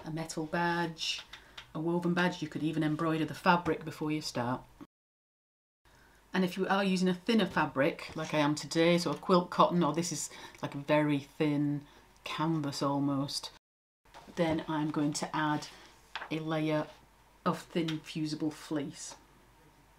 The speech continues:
So I'm using H six forty from Vilene. Nothing too thick, but you absolutely don't need to add anything there at all. Certainly not if you're using cork or vinyl, it's literally just if you're using the thinner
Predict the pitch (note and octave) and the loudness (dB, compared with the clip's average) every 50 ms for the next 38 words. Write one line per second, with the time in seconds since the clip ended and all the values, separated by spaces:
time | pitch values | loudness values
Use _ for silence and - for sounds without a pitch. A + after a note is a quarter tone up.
0 | - - _ _ - - - - F3 F3 - F3 F#3 F#3 F3 F3 E3+ E3 E3 E3 | -20 -20 _ _ -20 -20 -6 -2 -2 2 4 4 4 6 4 4 2 2 2 4
1 | E3 E3 D#3+ - - D#3 D3+ - - - F#3 F#3 F#3 G3 F#3+ - - C4+ C4+ C4+ | 2 2 0 -2 -4 -6 -6 -6 -4 -2 2 2 2 2 2 2 2 2 2 0
2 | - - F#3 F#3 F3+ F#3 F#3+ F#3+ F#3 G3 G#3+ A3+ C4 C4 - - - - - - | -4 -6 -4 -2 0 0 0 0 0 2 2 2 2 2 0 -4 -20 -20 -20 -20
3 | - - - - - G#3 A#3+ A#3+ - C4 B3 - A3+ G3 F#3 - - A#3 C4+ D#4 | -20 -20 -18 -10 -4 -2 0 2 2 2 2 2 0 -4 -6 -2 0 2 2 2
4 | - - - - - - - - - - - - - _ _ _ _ _ _ _ | 2 -2 -8 -18 -20 -20 -20 -20 -20 -20 -20 -20 -20 _ _ _ _ _ _ _
5 | _ _ _ _ _ _ - - - - - - - - G3 F3+ F#3+ G#3 G#3 - | _ _ _ _ _ _ -20 -20 -20 -20 -20 -20 -12 -8 0 4 6 6 6 4
6 | - F#3 F#3 F3 F3+ F3+ F3 F3 - F#3 F3 E3+ E3 - - E3+ E3 E3 D#3+ - | 2 0 0 2 2 2 0 2 2 0 0 0 0 -2 -4 -4 -4 -6 -8 -8
7 | - - E3+ D#3+ - - - E3+ F3 E3+ E3 - F3 E3 E3+ E3+ E3+ E3 E3 D#3+ | -4 -2 -2 -2 -2 -2 0 2 2 2 0 0 -2 0 2 2 2 2 2 2
8 | D#3+ - - - F3+ F3 F3+ F3+ F3+ F3+ F3+ - - - - - - - - - | 0 0 2 4 4 6 6 6 4 2 0 -4 -10 -16 -18 -20 -20 -16 -4 0
9 | - G3 F3+ - F3 F3 E3 E3+ E3+ D#3+ - - D3+ - F3 E3 D#3 E3 E3 D#3 | 2 2 4 4 4 4 4 4 4 2 2 0 -4 -4 -4 -4 -2 -2 -2 -2
10 | E3 D#3+ D#3 - - D#3+ D#3 D#3 D#3+ D#3+ - - D#3 D3+ D3+ D#3 D#3 D#3 D3+ D3+ | -2 -2 -4 -2 0 0 2 2 0 0 -2 -2 -2 -2 0 0 2 2 4 4
11 | D#3 D3+ D#3 D3+ D3 D3 - - - E3 D#3+ D3+ - D3+ D3+ D3 D#3 D#3 D3+ - | 4 4 2 0 -2 -6 -8 -8 -8 -6 -8 -6 -4 -4 -4 -4 -4 -6 -6 -8
12 | D3+ D3 D#3 D3 C#3+ D3 C#3 D3+ C#3+ D3+ D3+ - D3+ C#3 C#3 | -8 -8 -8 -8 -6 -6 -4 -4 -4 -4 -4 -4 -4 -4 -4